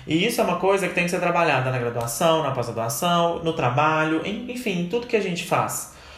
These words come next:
Porque não somos profissionais técnicos. Por mais que mexamos com,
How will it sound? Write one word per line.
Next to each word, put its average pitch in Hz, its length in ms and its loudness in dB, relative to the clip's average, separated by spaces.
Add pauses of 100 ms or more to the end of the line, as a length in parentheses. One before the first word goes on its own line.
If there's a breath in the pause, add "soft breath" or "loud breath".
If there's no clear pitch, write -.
(100 loud breath)
Porque 226 260 2
não 185 260 0
somos 135 480 -2
profissionais 151 460 -2
técnicos. - 360 -6
Por 156 220 2
mais 151 280 0
que 196 100 -8
mexamos 170 540 -2
com, 131 240 -4